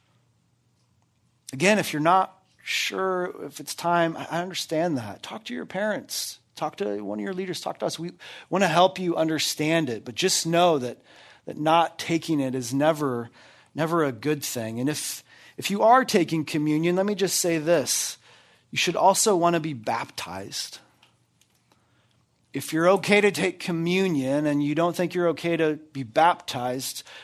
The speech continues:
there's a serious breakdown <laughs> somewhere. If you know you're a Christian, there's two really simple ways that you can begin to start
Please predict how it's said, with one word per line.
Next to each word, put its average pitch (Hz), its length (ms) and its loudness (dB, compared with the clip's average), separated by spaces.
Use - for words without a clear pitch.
there's 139 140 -4
a 127 40 -6
serious 196 720 0
breakdown 117 720 -4
<laughs> - 0 -
somewhere. 131 720 -4
If - 160 -8
you 151 60 -2
know 165 340 4
you're 180 220 4
a 147 60 -2
Christian, 147 880 -4
there's 131 180 -6
two 202 420 0
really 190 300 2
simple 185 540 0
ways 147 360 2
that 123 100 -6
you 143 140 -4
can 180 200 -2
begin 147 540 0
to 139 120 -6
start - 800 2